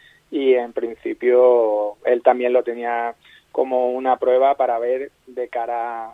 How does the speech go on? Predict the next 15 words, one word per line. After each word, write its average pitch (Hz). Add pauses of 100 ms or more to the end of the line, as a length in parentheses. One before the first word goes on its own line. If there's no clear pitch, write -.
a 123
septiembre 127
cómo, 117
cómo 113
se -
podría 113 (380)
desarrollar 123
ese 120
campeonato 113
de 113
España 113
de 117
ultra 113
de 113
Montseny. 110